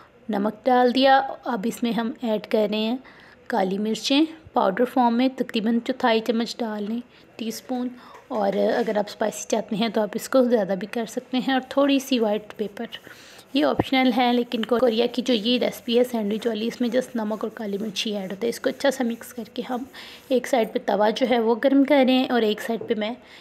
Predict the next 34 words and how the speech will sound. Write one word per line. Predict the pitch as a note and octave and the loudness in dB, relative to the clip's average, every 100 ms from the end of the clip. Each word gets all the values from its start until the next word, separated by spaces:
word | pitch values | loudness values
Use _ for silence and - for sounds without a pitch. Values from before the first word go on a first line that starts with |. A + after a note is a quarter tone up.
| - A3+ | -12 -8
ये | |
grill | F3+ G3+ A3+ | -4 0 2
pan | A3+ G#3+ G3 | 2 0 0
गर्म | F#3+ F#3 G3 | -2 -2 -2
कर | F#3+ G3+ | -4 -6
रही | G3 | -6
हूँ, | G3+ G3+ | -6 -8
ताकि | - A3 G#3 | -2 -2 0
हमारा | A3 G#3 G3+ | -2 2 2
जो | G3+ | 2
है | G#3+ | -2
ना, | A3+ | -2
at | B3+ A3+ | -2 -2
a | A#3+ | -4
time | - A#3+ A3+ | -4 -2 -2
दोनों | A3 A3 A3 | -2 -2 -2
चीज़ें | - G#3 A#3 - - - - - | -4 -4 -6 -8 -20 -20 -20 -10
गरम | G3+ G#3 G#3+ | -2 2 2
गरम | G#3 G#3 | 2 0
हम | G#3 G#3+ | 0 -4
serve | - A3 - | -4 -8 -10
कर | G#3+ G3 | -12 -12
सकें। | - - G3+ - - _ - - - - - - - - - - | -14 -16 -20 -20 -20 _ -20 -20 -20 -20 -20 -20 -20 -20 -20 -20
slice | - B3 A3 B3 - | -2 2 2 2 4
भी | D4+ D#4 | 6 6
और | D#4+ A#3+ | 6 2
जो | - A3+ | 4 2
उसकी | A#3 - A#3+ | 2 -4 -2
filling | B3+ A3 A3+ | 0 2 2
के | |
लिए | A3+ A3 | 2 2
हम | A3 A#3 A#3+ | -2 0 4
वेज | G#3+ G3+ A3 | 4 2 2
और | A#3 | 0